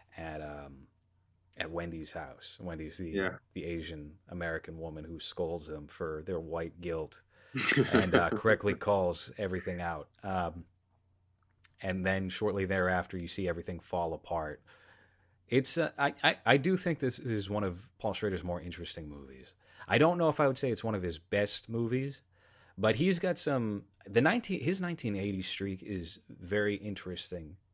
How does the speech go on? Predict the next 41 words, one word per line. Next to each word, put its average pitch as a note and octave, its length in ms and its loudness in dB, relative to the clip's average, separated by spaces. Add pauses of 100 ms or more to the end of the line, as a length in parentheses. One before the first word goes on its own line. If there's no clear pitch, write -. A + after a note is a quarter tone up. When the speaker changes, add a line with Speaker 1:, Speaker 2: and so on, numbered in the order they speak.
(120)
Speaker 1:
to A2+ 100 -4
me. E2+ 320 -6 (440)
Um, F2+ 440 -4 (120)
and G2+ 100 -2
I F#2 80 2
haven't C3 260 2
seen G#2+ 260 0
Light F#2+ 220 4
of D2+ 140 -6
Day. E2+ 240 0
I E2+ 60 -4
know F#2+ 140 0
we G2 100 2
were E2+ 80 0
laughing E2+ 440 -2
about D#2+ 300 -8
that E2 200 -6
right E2+ 160 -4
before E2 540 -6 (320)
the E2+ 60 -4
show. F#2 200 -2
Apparently G2 300 0
he F#2 60 -2
did F#2+ 160 0
a E2+ 60 0
musical F#2+ 500 -2
with E2+ 100 -4
Michael F2 240 -4
J. F2 200 -4
Fox F2+ 480 0
and E2+ 100 -6
Je-, F#2 200 -8
Gena F#2+ 240 -4
Rowlands. F2+ 400 -2
Gena C3 160 0
Rowlands A2+ 320 0
would F2 100 -4
have D#2 80 -8
been, F#2 180 -2
like, D#2 340 -8 (460)
pushing, D#2 440 -4